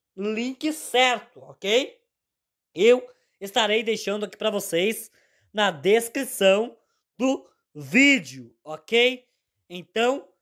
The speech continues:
não caia na roubada, gente. Não caia na roubada. Não clica em links enviados por WhatsApp, Facebook, o Instagram, e-mail,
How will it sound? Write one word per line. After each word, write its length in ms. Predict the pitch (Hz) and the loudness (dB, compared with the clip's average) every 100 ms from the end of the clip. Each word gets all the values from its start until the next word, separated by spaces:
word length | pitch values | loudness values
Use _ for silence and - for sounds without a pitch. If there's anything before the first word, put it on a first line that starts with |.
| _ | _
não 380 | 175 190 277 320 - | -10 0 2 0 -6
caia 580 | 226 226 233 240 226 226 _ _ _ | -4 -2 0 -2 -6 -8 _ _ _
na 260 | 180 202 196 | -8 -6 -6
roubada, 1200 | 175 185 247 254 - 131 120 190 220 196 151 139 | -8 2 2 2 -6 -12 0 2 2 0 -6 -10
gente. 480 | - 110 101 _ _ _ _ - | -12 -20 -20 _ _ _ _ -6
Não 240 | 175 226 | -2 -2
caia 400 | 220 196 202 214 | -2 2 2 2
na 160 | 202 208 | -2 -4
roubada. 720 | 208 247 196 185 143 123 113 _ _ _ | -2 0 0 0 -2 -8 -18 _ _ _
Não 440 | 151 170 202 226 269 | -12 -2 0 0 -2
clica 600 | - 214 220 220 240 - _ - | -4 -2 -2 -4 -8 -8 _ -12
em 200 | 226 190 | -8 -6
links 380 | 202 208 220 202 | -6 -6 -8 -6
enviados 540 | 208 202 202 202 202 - | -2 0 0 0 -6 -10
por 200 | 190 - _ _ 156 | -10 -10 _ _ -4
WhatsApp, 680 | 175 247 247 - 247 254 _ _ _ _ | 2 2 0 -6 -6 -6 _ _ _ _
Facebook, 760 | - 269 277 202 240 - _ _ _ | -2 -2 -2 -4 -4 -6 _ _ _
o 160 | 156 208 | -2 2
Instagram, 680 | 277 269 247 220 220 233 - _ _ _ _ | 2 0 -4 -2 0 -2 -6 _ _ _ _
e-mail, 800 | 285 302 247 220 220 233 226 | 2 2 2 0 0 0 -6